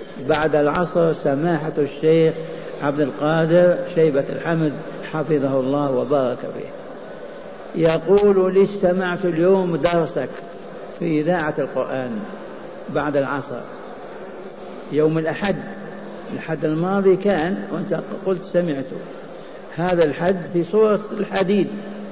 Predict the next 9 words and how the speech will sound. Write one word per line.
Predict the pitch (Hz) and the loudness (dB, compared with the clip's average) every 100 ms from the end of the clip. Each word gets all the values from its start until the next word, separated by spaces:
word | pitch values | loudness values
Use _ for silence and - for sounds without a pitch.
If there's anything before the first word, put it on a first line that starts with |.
| - - - - - - 165 | -12 -14 -16 -16 -16 -8 0
يقول: | 156 151 190 196 | 2 4 6 6
"يا | 185 170 | 6 4
شيخ، | 160 208 180 | 4 4 4
لقد | 175 170 170 | 2 2 2
أخطأت | 165 - - 208 196 180 | 2 -2 -2 0 0 0
خطأين | 156 190 175 165 - 156 143 127 110 - - - - - - | -2 -2 0 0 2 2 2 0 -6 -10 -12 -14 -14 -16 -4
فبين | 151 143 175 202 175 | 0 2 4 4 4
للناس | 156 151 185 165 147 | 2 0 0 0 0
ذلك". | 135 139 131 123 113 | 2 2 2 -2 -6